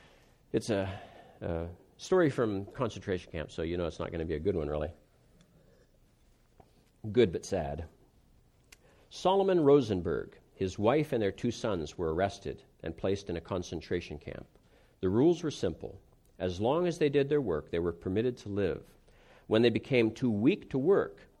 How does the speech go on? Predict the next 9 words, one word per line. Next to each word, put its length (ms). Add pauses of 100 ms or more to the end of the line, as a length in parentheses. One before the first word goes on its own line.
they 140
would 260
be 200
exterminated. 760 (640)
Rosenberg 680
watched 380
as 140
his 160
own 380